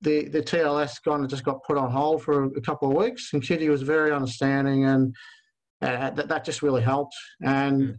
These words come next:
Speaker 1: then I was able to get back on the program and get back into it. And in the three and a half months, I've lost,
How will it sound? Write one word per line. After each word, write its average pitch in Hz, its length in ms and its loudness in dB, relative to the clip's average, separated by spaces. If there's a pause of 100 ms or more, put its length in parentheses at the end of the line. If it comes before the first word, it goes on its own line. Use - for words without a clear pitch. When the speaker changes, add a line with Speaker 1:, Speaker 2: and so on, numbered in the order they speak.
Speaker 1:
then 151 160 -4
I 143 60 2
was 139 120 -2
able 139 160 2
to 131 60 -2
get 143 180 -2
back 131 180 -4
on 131 100 0
the 123 60 -2
program 147 640 0
and 135 160 0
get 139 140 -2
back 131 200 -2
into 147 260 0
it. 175 140 2
And 143 360 0 (640)
in 170 180 0
the 156 400 2
three 170 160 -2
and 151 80 -2
a - 20 -4
half 147 240 0
months, 156 300 -2
I've 143 100 2
lost, 147 520 0